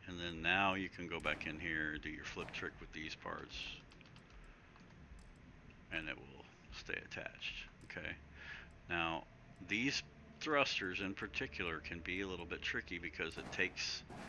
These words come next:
some finessing to get them to work properly. Again, if I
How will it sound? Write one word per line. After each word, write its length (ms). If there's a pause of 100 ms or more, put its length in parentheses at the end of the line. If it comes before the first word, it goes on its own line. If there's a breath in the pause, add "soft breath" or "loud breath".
(500 loud breath)
some 320
finessing 580
to 80
get 200
them 160
to 80
work 200
properly. 600 (420 loud breath)
Again, 320
if 140
I 80